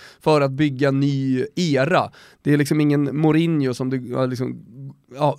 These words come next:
får hybris i Everton-fallet och, och tror att du liksom ska ta laget till några nya höjder. Det var väl tanken med Ronald Koeman en gång i tiden.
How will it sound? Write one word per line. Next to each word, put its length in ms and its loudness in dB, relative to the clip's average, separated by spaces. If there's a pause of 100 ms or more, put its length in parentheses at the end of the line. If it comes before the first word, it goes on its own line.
(100)
får 200 0
hybris 640 0
i 240 -2
Everton-fallet 920 0
och, 280 -4
och 80 -4
tror 260 -4
att 80 -6
du 120 -6
liksom 240 -8
ska 140 -10
ta 200 -2
laget 280 -6
till 100 -6
några 140 -2
nya 420 -2
höjder. 320 0
Det 180 0
var 200 4
väl 100 0
tanken 380 -2
med 120 -4
Ronald 260 -6
Koeman 300 0
en 80 -2
gång 140 -8
i 40 -10
tiden. 240 -12